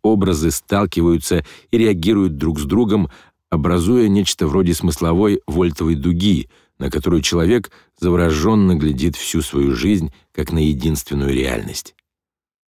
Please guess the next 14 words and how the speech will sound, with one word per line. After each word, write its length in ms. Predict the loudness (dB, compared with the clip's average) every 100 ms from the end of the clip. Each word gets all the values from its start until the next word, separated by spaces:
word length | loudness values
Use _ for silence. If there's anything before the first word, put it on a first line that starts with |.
| _ _ _ _ _
Один 400 | -2 0 2 4
из 120 | 4
наших 400 | 2 2 0 -2
поэтов 560 | 0 2 2 2 -2 -6 -8
уподобил 600 | -2 0 2 2 2 0
язык, 640 | 0 -2 0 0 -2 -4
на 140 | -6
котором 500 | -4 -4 -2 -2 0
говорят 460 | -2 -2 0 -2 -2
люди — 460 | 0 2 2 0 -4 _ _ _ _ _
тени 440 | 0 2 2 2 -2
языка 840 | -2 -2 0 -2 -2 0 0 0 -4
магического 720 | -4 -2 -2 -2 -4 -2 -4
червя, 520 | -2 -2 0 0 -2